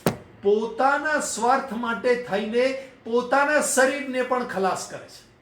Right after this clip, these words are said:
ખબર નથી, સ્વાર્થ માટે એ પોતાની જાત સાથે પણ ઠગાઈ કરે, જાતને ઘસી નાખે છે. એટલે પરિણામ સ્વરૂપે મનુષ્ય દુઃખને જ પ્રાપ્ત થાય. તમે સૃષ્ટિને ઠગવા જાઓ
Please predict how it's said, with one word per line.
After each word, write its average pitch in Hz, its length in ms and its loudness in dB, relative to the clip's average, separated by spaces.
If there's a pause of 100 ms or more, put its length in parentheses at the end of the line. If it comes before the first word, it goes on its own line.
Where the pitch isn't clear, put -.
(800)
ખબર 262 300 2
નથી, 139 280 -10 (720)
સ્વાર્થ 196 460 -2
માટે 202 400 -6
એ 202 460 0
પોતાની 196 580 -8
જાત 135 420 -4
સાથે 185 340 -8
પણ 190 300 -10
ઠગાઈ 151 280 -8
કરે, 135 180 -10
જાતને 151 420 -4
ઘસી 139 400 -6
નાખે 127 360 -12
છે. - 260 -20 (1300)
એટલે 156 260 -2
પરિણામ 240 560 0
સ્વરૂપે 175 720 -4 (180)
મનુષ્ય 175 600 -6
દુઃખને 156 520 -12
જ - 120 -18
પ્રાપ્ત 143 400 -10
થાય. 127 120 -12
તમે 180 400 -6
સૃષ્ટિને 190 920 -8
ઠગવા 170 320 2
જાઓ 196 460 2